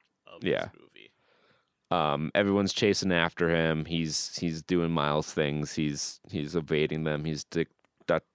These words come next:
Speaker 2: ducking and diving. Uh, there's a lot
Speaker 1: And
Speaker 2: of
Speaker 1: the whole
Speaker 2: visual
Speaker 1: time they're doing
Speaker 2: humor.
Speaker 1: this, yeah, it's blending action and comedy and, like, um, heavy themes, you know?
Speaker 2: Yeah.
Speaker 1: All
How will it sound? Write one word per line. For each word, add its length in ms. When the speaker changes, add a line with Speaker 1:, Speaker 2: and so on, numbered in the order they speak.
Speaker 2:
ducking 300
and 140
diving. 560
Uh, 260
there's 200
a 40
lot 200
Speaker 1:
And 80
Speaker 2:
of 60
Speaker 1:
the 60
whole 140
Speaker 2:
visual 380
Speaker 1:
time 0
they're 100
doing 140
Speaker 2:
humor. 220
Speaker 1:
this, 280
yeah, 200
it's 160
blending 400
action 400
and 160
comedy 540
and, 440
like, 380
um, 400
heavy 500
themes, 540
you 100
know? 260
Speaker 2:
Yeah. 220
Speaker 1:
All 220